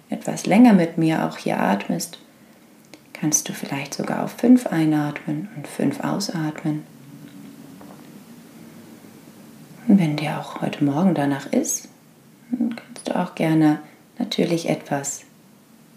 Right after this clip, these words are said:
erweitern, zum Beispiel auf sechs einatmen und sechs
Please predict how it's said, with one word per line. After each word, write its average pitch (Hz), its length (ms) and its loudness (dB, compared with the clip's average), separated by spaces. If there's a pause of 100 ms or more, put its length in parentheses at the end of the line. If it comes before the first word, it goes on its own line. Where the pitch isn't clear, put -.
erweitern, 139 640 0 (480)
zum - 180 0
Beispiel - 400 -4
auf - 180 -10 (800)
sechs - 360 -2
einatmen 135 720 -2
und - 180 -4
sechs - 240 -4